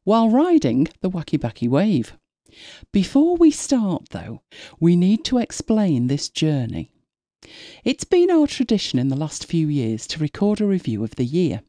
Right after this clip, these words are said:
But at the end of twenty twenty, we felt you'd need therapy to want to relive that year so soon.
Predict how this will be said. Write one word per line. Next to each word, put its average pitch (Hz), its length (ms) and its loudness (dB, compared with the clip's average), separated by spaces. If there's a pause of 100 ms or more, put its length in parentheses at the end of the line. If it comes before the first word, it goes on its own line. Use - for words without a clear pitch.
(840)
But 262 120 2
at 294 100 4
the 349 100 6
end 403 220 0
of 339 80 0
twenty 277 400 2
twenty, 196 680 -2 (360)
we 202 140 2
felt 302 320 2
you'd 220 160 2
need 214 240 2
therapy 214 500 0
to 175 160 -2
want 147 220 0
to 156 120 0
relive 143 360 0
that 165 240 0
year 107 240 -2
so 113 260 -4
soon. 127 480 -2